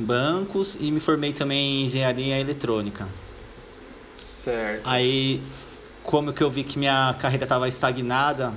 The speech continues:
Speaker 1: e tava dependendo de inglês, eu falei, pô, vou, vou morar na Austrália, vou querer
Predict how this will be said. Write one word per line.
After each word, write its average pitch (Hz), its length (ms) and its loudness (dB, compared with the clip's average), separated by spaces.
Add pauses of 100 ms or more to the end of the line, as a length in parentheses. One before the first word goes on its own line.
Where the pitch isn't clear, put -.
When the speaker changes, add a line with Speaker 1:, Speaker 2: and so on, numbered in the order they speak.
(240)
Speaker 1:
e 117 120 -2
tava 123 240 2
dependendo 120 440 -2
de 110 120 -4
inglês, 123 560 0
eu 127 60 -8
falei, 127 200 0
pô, 123 320 0 (760)
vou, 120 260 0 (280)
vou 113 160 -2
morar 123 200 0
na 131 100 0
Austrália, 117 540 0 (220)
vou 113 240 0
querer 123 840 2